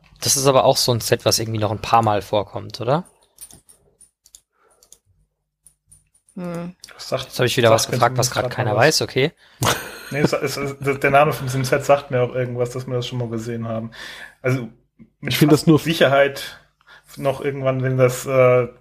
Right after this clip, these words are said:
Speaker 3: das, äh, Second Gate, äh, von hier Rogue-Agenten aktiviert wird, ist das relativ sicher das gleiche Set. Weil das sieht genauso
Speaker 2: Das war
Speaker 3: aus.
Speaker 2: schon.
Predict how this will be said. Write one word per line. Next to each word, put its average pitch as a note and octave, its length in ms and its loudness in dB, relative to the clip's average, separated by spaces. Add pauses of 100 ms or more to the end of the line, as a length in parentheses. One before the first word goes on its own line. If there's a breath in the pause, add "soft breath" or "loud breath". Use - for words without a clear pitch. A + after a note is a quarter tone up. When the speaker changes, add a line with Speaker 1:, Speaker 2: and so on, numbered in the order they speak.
Speaker 3:
das, C3 260 -8
äh, B2+ 260 2
Second C3 380 -2
Gate, B2 340 2
äh, A#2+ 360 4 (380 soft breath)
von B2 320 -2
hier A#2+ 580 2
Rogue-Agenten B2 1000 0
aktiviert A#2+ 460 -2
wird, A#2+ 100 -6
ist - 240 -8
das - 300 -6
relativ C3 300 2
sicher B2+ 200 0
das A#2+ 160 0
gleiche A#2 260 0
Set. - 320 -6 (800 loud breath)
Weil A#2+ 100 0
das A#2+ 120 4
sieht B2 100 -6
genauso A2+ 240 6
Speaker 2:
Das G#2 80 2
war G#2 140 2
Speaker 3:
aus. F#2+ 80 0
Speaker 2:
schon. D#3+ 240 -6